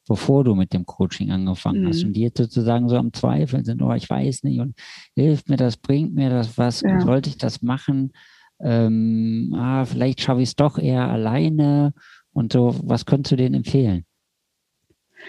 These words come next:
Speaker 2: Also meine Erfahrung ist,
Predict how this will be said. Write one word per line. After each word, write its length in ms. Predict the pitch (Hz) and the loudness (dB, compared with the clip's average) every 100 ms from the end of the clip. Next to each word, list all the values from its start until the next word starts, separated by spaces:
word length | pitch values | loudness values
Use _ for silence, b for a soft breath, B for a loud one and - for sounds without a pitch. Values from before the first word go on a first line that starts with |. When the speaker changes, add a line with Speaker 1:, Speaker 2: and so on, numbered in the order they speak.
| B B B B B B B B B _ _ _ _ B B B B B - - _ | B B B B B B B B B _ _ _ _ B B B B B -10 -18 _
Speaker 2:
Also 240 | 196 196 185 | 2 4 4
meine 400 | 175 196 220 208 | 4 4 2 2
Erfahrung 680 | 202 - 190 185 190 185 | 2 2 2 4 4 2
ist, 680 | - 185 180 - - - | 0 0 0 -2 -6 -6